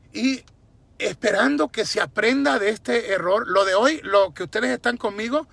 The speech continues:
los comentarios de ustedes, lo que yo dije en inglés, eso va directo a Triple H, a Vince y a ellos, porque somos la página número uno de lucha libre, eh, hispana.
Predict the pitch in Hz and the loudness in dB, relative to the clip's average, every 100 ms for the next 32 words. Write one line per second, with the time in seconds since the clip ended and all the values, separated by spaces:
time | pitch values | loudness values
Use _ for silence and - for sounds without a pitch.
0 | - - - - 180 156 180 165 220 240 | -20 -20 -20 -6 -6 -2 -4 0 0 0
1 | 220 - 220 269 285 - - 185 - 175 | -2 0 0 0 -2 -10 -10 -8 -4 -4
2 | 214 233 214 190 170 214 285 - - - | -4 -4 -4 -6 -4 -4 -4 -12 -20 -20
3 | - _ 196 202 247 190 214 254 - - | -20 _ -6 -2 0 2 2 0 -6 -16
4 | 170 175 226 - 247 233 170 170 180 190 | -8 -4 -4 -2 -2 0 -4 -4 -6 -8
5 | 202 180 202 - 175 175 214 - - - | -4 -2 -2 -2 -4 -4 -10 -14 -20 -20
6 | - - - 180 190 226 202 165 190 202 | -20 -18 -4 -2 -2 -4 -6 -6 -6 -4
7 | 185 143 196 202 196 175 202 190 175 190 | -4 -2 -4 -2 -8 -6 -4 -2 -4 -6
8 | 202 160 170 - 170 180 180 185 - - | -6 -6 -8 -6 -6 -6 -6 -8 -12 -20
9 | - - - 175 160 156 156 - 151 - | -20 -20 -10 -8 -6 -6 -8 -10 -2 2
10 | 185 202 269 | 2 0 -8